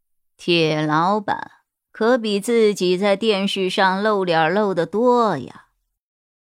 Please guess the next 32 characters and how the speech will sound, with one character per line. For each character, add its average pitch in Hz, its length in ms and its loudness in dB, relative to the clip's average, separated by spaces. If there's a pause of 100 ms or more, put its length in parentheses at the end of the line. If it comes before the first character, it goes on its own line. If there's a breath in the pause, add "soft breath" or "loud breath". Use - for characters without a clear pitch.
(680)
几 214 260 0
年 208 240 2
之 285 140 -2
前， 185 460 -4 (280)
金 226 320 4
吉 190 240 -2
明 196 320 2
为 240 140 2
了 160 80 -2
保 170 300 0
险 185 240 0
起 - 180 -4
见， - 300 -6 (360)
就 311 160 -4
借 294 280 0
着 - 120 -6
儿 226 220 -2
子 214 160 -2
金 269 240 4
峰 285 160 2
的 - 60 0
车 269 260 -2
祸， - 300 -4 (240 soft breath)
将 226 180 0
儿 175 260 0
子 - 280 -4 (120)
转 165 400 0
移 190 220 -2
到 269 220 -2
了 160 120 -4
米 147 380 -2
国， 147 380 -8